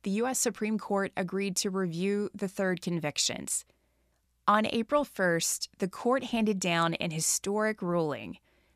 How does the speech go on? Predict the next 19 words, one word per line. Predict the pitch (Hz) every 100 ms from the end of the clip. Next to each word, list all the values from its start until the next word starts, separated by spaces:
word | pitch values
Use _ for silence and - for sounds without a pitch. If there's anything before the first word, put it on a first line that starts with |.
| -
that | 165 -
blacks | 175 185 202 262 -
having | - 208 233
been | 220
excluded | 226 - - 202 165 160
from | - 175 156
jury | 185 214 254
rolls | 185 156 131 101 - -
in | 180 165
Jackson | 165 175 - 233
County | 214 - 208 180 143 143 - - - -
deprived | 202 190 - 190 247 254
these | 240 226
defendants | 196 - 190 185 180 -
of | 165
equal | 175 180 247
protection | 247 233 202 196 - 196 196 -
and | 185 196
rights | 208 143 143 -